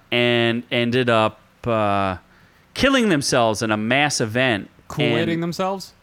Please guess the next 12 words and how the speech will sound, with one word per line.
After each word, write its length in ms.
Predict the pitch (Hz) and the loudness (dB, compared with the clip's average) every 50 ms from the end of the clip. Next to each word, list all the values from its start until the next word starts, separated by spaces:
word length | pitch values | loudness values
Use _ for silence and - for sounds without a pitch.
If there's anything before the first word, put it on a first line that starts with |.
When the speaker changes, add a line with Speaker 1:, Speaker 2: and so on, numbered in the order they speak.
| _ _ - | _ _ -2
Speaker 1:
What? 260 | 113 117 160 190 - _ _ - | -2 0 0 -2 -6 _ _ -12
Speaker 2:
Kool-Aiding 500 | - - 139 143 147 151 156 160 160 165 | -6 -4 -2 -2 -2 -2 -4 -4 -4 -6
themselves? 460 | 175 175 156 - 196 196 208 190 - | -6 -8 -6 -6 -6 -6 -6 -4 -2
Speaker 1:
Yes, 340 | 127 131 107 92 - - - | 0 0 0 -2 -4 -10 -8
that 280 | - - 139 165 202 - | -2 0 2 2 2 2
Speaker 2:
Yes. 20 | 165 | 0
Speaker 1:
is 280 | 170 180 180 156 - | 0 0 0 -2 -2
where 200 | 151 160 185 196 | 0 0 0 2
the 100 | 190 196 | 0 -2
term 640 | 185 - - 196 208 214 202 180 156 131 120 113 110 | -2 0 0 0 2 2 2 2 2 0 0 0 0
noob 200 | 117 117 120 117 | 0 0 0 0
noob, 400 | 117 120 123 120 123 127 131 | 0 0 0 2 0 0 -2